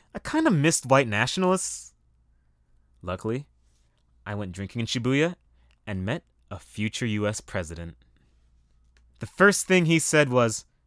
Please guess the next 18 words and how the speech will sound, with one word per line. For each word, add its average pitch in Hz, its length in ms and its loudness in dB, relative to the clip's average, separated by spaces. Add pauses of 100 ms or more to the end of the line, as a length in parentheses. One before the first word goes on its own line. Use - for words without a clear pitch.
(760)
"Aren't 190 360 6
you 120 80 0
tired 110 560 2
of 101 80 -2
all 101 160 2
the 90 80 -8
feminist 98 580 -8
crap 101 380 -6
back 95 240 -4
home?" 101 500 -6 (1000)
I 135 140 4
said, 113 340 -2 (300)
"Hi, 143 540 10 (480)
my 151 340 8
name's 131 320 2
Denard." 107 720 -2 (1160)
"Hi, 143 260 4
Denard. 95 480 -4